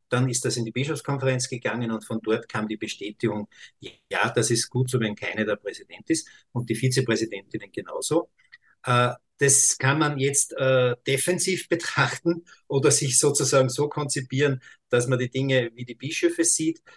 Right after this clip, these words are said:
Wir sehen das anders. Wir sehen uns damit in einer Art bischöflichen Tonalität gesetzt. Also wir sehen an der Basis der Kirche verschiedene Entwicklungen, sehen Menschen, die sich engagieren, die für etwas brennen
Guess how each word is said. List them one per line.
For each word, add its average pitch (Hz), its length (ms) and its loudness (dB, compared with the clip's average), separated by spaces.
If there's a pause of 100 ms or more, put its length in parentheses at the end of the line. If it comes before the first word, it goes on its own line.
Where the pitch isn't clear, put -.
(160)
Wir 139 160 2
sehen 139 240 2
das 127 180 0
anders. 127 640 2
Wir 131 180 0
sehen 135 460 0
uns 165 460 0
damit 135 480 2 (100)
in 135 120 -2
einer 135 260 -2
Art 143 320 -2
bischöflichen 156 680 -2
Tonalität 135 800 -4
gesetzt. - 640 -8 (440)
Also 120 300 2 (180)
wir 156 420 6 (120)
sehen 147 640 2
an 123 140 -2
der 120 80 0
Basis 113 600 -2
der 120 120 -2
Kirche 165 560 2 (240)
verschiedene 131 460 -2
Entwicklungen, 156 580 -2
sehen 120 320 2
Menschen, 131 380 -4
die 131 100 -2
sich 127 180 -6
engagieren, 135 580 -2
die 127 140 -4
für 113 200 -4
etwas 110 320 -6
brennen 143 440 -4